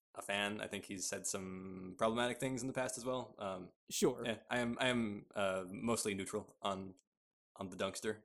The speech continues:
Speaker 1: but
Speaker 2: Yeah.
Speaker 1: so they, he, like, made it into Sonic Mania?
Speaker 2: Yes. Um, I don't think he even knows it. <laughs>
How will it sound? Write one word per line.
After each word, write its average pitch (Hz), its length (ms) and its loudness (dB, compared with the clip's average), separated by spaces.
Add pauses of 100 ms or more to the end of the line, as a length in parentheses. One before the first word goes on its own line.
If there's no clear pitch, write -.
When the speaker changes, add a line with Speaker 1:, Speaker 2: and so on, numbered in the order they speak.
(280)
Speaker 1:
but 95 260 2
Speaker 2:
Yeah. 403 200 4 (320)
Speaker 1:
so 220 200 2
they, 98 320 6
he, 104 140 -2
like, 95 240 0
made 98 180 2
it 98 100 0
into 95 300 -4 (160)
Sonic 95 320 -2
Mania? 107 300 -4 (840)
Speaker 2:
Yes. - 600 10 (100)
Um, 151 420 6 (560)
I 165 80 10
don't 190 240 8 (460)
think 170 300 6
he - 180 0 (160)
even 123 260 2
knows 120 300 2
it. 185 180 2
<laughs> 180 60 0